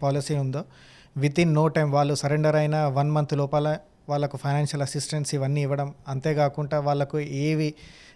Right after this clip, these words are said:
నెసెసరీ అవసరాలు ఉన్నా కూడా లోకల్ పోలీస్ ద్వారా వాళ్ళకు అన్నీ కూడా సమకూర్చడం జరుగుతుంది. So as a జిల్లా ఎస్పీగా I request and I appeal, యూజీ క్యాడర్ ఎవరు ఉన్నా కూడా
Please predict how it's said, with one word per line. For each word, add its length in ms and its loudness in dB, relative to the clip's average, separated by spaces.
నెసెసరీ 540 0
అవసరాలు 520 0
ఉన్నా 300 0
కూడా 300 -2
లోకల్ 340 -2
పోలీస్ 680 -2
ద్వారా 360 0
వాళ్ళకు 680 -2
అన్నీ 240 -2
కూడా 200 -2
సమకూర్చడం 560 -4
జరుగుతుంది. 560 -6
So 200 4
as 60 0
a 60 4
జిల్లా 360 2
ఎస్పీగా 680 -2
I 80 0
request 440 -4
and 100 0
I 180 2
appeal, 300 -2
యూజీ 320 2
క్యాడర్ 340 0
ఎవరు 280 0
ఉన్నా 260 0
కూడా 400 0